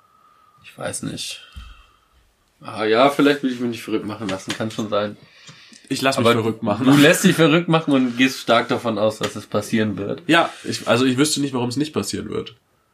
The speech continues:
Speaker 2: Ich hab dazu ein Zitat gefunden von dem Vorsitzenden der Jungen Liberalen in Thüringen.
Speaker 1: Oh, aua.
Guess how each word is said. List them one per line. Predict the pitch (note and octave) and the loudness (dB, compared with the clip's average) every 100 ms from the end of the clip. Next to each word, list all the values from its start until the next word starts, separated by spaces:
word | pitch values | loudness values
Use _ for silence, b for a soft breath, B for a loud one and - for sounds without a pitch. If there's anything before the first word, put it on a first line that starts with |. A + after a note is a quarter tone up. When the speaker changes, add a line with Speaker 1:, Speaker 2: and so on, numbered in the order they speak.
| _ _ _ _ _ _ _ _ - | _ _ _ _ _ _ _ _ -8
Speaker 2:
Ich | A#2+ | 2
hab | E3 | 4
dazu | E3+ E3 E3+ | 4 4 4
ein | D#3+ D#3+ C#3 | 4 2 -2
Zitat | - D3 C#3+ D#3+ F#3 - | 0 2 4 4 2 -2
gefunden | - - C3+ C#3+ D3 D#3 D#3 - - _ _ _ _ _ _ _ | -12 -2 -2 0 -2 -4 -6 -12 -20 _ _ _ _ _ _ _
von | - B2+ B2+ B2+ A#2+ | 0 2 2 0 -4
dem | G#2 A#2 A2+ A2+ G#2 | -2 0 2 0 -2
Vorsitzenden | C3 C3 C3 - B2+ A#2+ | 2 2 2 -2 -4 0
der | A2+ | 2
Jungen | B2 D#3+ | 2 2
Liberalen | B2+ A#2+ A2 A2 G#2+ | 0 -2 2 2 2
in | G#2 | 0
Thüringen. | B2 A2 F2+ E2 G2 _ _ _ _ _ _ _ _ C3 | -2 -2 -4 -10 -14 _ _ _ _ _ _ _ _ -14
Speaker 1:
Oh, | B2+ | -8
aua. | A2+ A2+ A2 G#2 G2+ G2 G#2 A2+ G2 G2 G#2 | -2 4 4 4 4 2 0 0 0 0 -4